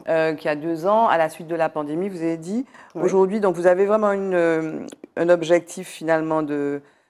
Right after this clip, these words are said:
Speaker 1: d'essaimer partout, en fait. Donc, vous ouvrez
Speaker 2: Tout à
Speaker 1: des
Speaker 2: fait.
Speaker 1: bureaux et vous en avez déjà, euh, sept ou huit.
Speaker 2: Sept,
Speaker 1: Sept.
Speaker 2: sept, tout à fait.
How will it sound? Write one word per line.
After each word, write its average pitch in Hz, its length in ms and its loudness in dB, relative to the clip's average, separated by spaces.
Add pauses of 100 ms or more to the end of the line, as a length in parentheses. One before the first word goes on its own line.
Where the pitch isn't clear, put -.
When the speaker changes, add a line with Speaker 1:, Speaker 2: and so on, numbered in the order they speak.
(140)
Speaker 1:
d'essaimer 180 600 2
partout, 180 520 0
en 180 100 -2
fait. 208 200 -4
Donc, 185 180 -6
vous 185 160 -8
ouvrez 202 180 2
Speaker 2:
Tout 175 80 2
à 180 40 2
Speaker 1:
des - 0 -
Speaker 2:
fait. 165 100 -6
Speaker 1:
bureaux 175 300 2
et 196 60 0
vous 160 160 -8
en 160 40 -4
avez 165 160 -4
déjà, 170 360 0
euh, 143 200 -4
sept 196 380 -6
ou 180 60 -10
huit. 165 180 -8
Speaker 2:
Sept, 175 220 -8
Speaker 1:
Sept. 220 240 0
Speaker 2:
sept, 180 500 -2
tout - 180 -14
à 147 40 -10
fait. 262 200 -8